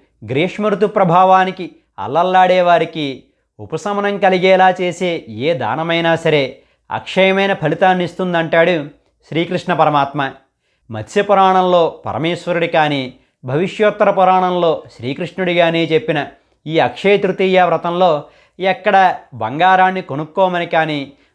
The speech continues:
దాచుకోమని కానీ లేదు. అక్షయ తృతీయ నాడు దానం చేసిన దానికే ఫలం తప్పితే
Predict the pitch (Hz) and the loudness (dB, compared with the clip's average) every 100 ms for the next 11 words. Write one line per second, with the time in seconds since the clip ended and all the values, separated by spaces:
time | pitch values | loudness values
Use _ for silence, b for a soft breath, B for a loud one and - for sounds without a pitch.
0 | - 113 127 165 190 208 190 180 175 151 | -8 -2 0 0 2 2 2 0 0 0
1 | 165 165 139 135 - _ _ _ _ - | 0 0 -2 -4 -12 _ _ _ _ -18
2 | - - 190 202 185 190 180 175 170 160 | -16 -2 0 0 0 0 2 2 2 0
3 | - 120 101 131 185 196 190 180 185 180 | -6 -8 -4 -2 -4 -2 -2 -2 0 2
4 | 180 175 185 180 147 160 143 165 165 151 | 2 0 -2 0 -2 -2 -2 -4 -4 0
5 | 165 143 143 | 0 -2 -10